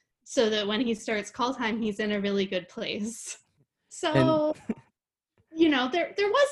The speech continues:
Speaker 1: some strategy to it from the
Speaker 2: It
Speaker 1: staff side, at least.
Speaker 2: it's an ego boost for the, for the candidate, uh, make them feel good about themselves, seeing, seeing the signs. Do you think that this, this, these have any effect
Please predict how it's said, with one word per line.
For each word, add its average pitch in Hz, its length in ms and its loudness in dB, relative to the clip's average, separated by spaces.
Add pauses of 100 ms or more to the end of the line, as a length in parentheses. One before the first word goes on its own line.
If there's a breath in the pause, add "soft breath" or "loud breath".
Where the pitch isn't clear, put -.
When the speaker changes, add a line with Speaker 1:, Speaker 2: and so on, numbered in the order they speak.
Speaker 1:
some 370 120 2
strategy 294 560 0
to 196 240 -6
it 185 220 -6
from 220 140 -4
the 220 60 0
Speaker 2:
It - 60 2
Speaker 1:
staff 226 240 2
side, - 300 -10
at - 60 -16
least. - 500 -10
Speaker 2:
it's - 180 -2
an 185 120 2
ego 165 320 4
boost 107 360 -2
for 110 180 -2
the, - 80 -10
for 113 160 -6
the 98 120 -8
candidate, 90 640 -6
uh, 101 140 -4
make 107 240 -4
them 101 120 -6
feel 95 240 -6
good 92 200 -6
about 90 280 -6
themselves, 87 480 -10
seeing, 90 360 -12
seeing 92 240 -10
the 87 80 -10
signs. 87 520 -6 (680 soft breath)
Do 185 80 -12
you 277 140 -4
think 294 180 -10
that 220 180 -10
this, 180 300 -8
this, - 440 -12 (100)
these 156 260 -10
have 135 340 -4
any 156 280 -6
effect 110 500 -8